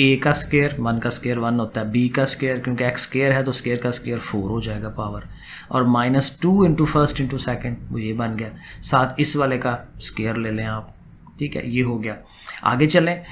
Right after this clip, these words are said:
तो यहाँ से ये दोनों माइनस हो रहे हैं, फ़ोर एक्स स्क्वायर में से माइनस टू एक्स स्क्वायर निकाल दें तो प्लस का टू एक्स। और नीचे जो है,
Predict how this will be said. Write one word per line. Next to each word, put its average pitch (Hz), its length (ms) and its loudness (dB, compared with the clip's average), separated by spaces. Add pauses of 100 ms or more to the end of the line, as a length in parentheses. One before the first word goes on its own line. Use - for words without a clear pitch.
(220)
तो 160 200 2
यहाँ 143 380 6
से 160 260 6
ये 156 320 4
दोनों 156 340 6
माइनस 117 400 2
हो 127 140 2
रहे 95 140 -2
हैं, 90 140 -8
फ़ोर 135 440 2
एक्स 175 200 2
स्क्वायर 123 360 0
में 107 160 0
से 170 380 -2 (200)
माइनस 117 440 0
टू 143 160 0
एक्स 131 160 0
स्क्वायर 123 240 -2
निकाल 101 420 -4
दें 104 160 -6
तो 139 80 -2
प्लस 160 280 -2
का 147 120 -6
टू 120 220 -6
एक्स। - 260 -10 (540)
और 135 160 4
नीचे 139 420 6
जो 214 100 8
है, 165 280 6